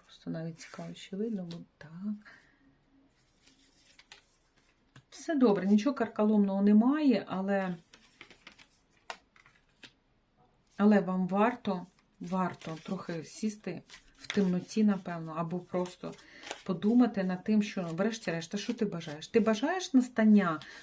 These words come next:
коли в тебе є вибір, і ти бажаєш настання цих змін, чи ти просто, м, думаєш, що за тебе хтось це зробить? Ніхто не зробить. Ніхто. І дивіться, в людини в руках все ж таки глобус,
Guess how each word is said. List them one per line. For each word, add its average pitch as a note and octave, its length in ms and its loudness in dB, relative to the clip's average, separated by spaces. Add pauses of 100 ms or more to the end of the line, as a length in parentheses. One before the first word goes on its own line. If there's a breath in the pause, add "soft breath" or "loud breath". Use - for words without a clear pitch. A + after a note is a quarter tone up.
коли A3 260 6
в G3+ 100 2
тебе F3+ 260 0
є F3 160 0
вибір, B3 480 4 (240 loud breath)
і G3+ 80 -2
ти G#3+ 120 2
бажаєш B3 520 0
настання G3+ 520 2
цих F#3+ 240 -4
змін, D#3+ 380 0
чи - 140 -10
ти A#3 240 0
просто, G3 720 0 (600 loud breath)
м, G3 380 -6 (480 soft breath)
думаєш, G#3 440 4
що G#3 120 2
за G3+ 120 2
тебе F3+ 300 -2
хтось - 260 -12
це E3+ 140 -12
зробить? E3 400 -8
Ніхто G#3 260 -6
не E3 140 -10
зробить. F#3 500 -16 (800)
Ніхто. F3+ 480 -2
І F3+ 320 -2
дивіться, F3 440 -4
в D#3 60 -12
людини G#3 560 4
в F#3 80 -2
руках F#3+ 460 -4
все - 240 -8
ж - 100 -14
таки E3 460 -6 (400)
глобус, F#3 720 -4